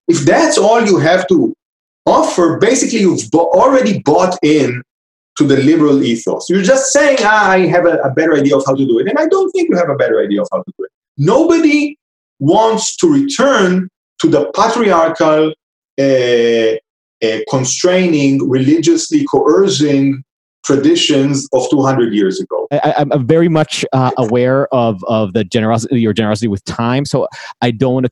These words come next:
Speaker 2: keep you longer, but I do wanna give you a chance to, uh, uh, burnish your, your liberal credentials.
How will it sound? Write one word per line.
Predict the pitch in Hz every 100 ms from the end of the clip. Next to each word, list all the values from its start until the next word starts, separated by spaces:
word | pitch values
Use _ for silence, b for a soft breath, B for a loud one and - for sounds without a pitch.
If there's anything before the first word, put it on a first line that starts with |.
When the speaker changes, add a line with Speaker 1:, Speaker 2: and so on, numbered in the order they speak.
| -
Speaker 2:
keep | 151 -
you | 151
longer, | 156 165 190 208 - -
but | 214 226 - B -
I | 123
do | 117 156
wanna | 156
give | 143 135
you | 143
a |
chance | 123 - 123 123
to, | - 131 123
uh, | 107 104 101 101 101 101 -
uh, | 104
burnish | 92 127 113 120 -
your, | 110 104 104 101 -
your | 110 104
liberal | 110 151 170 127 101
credentials. | 104 90 98 87 - -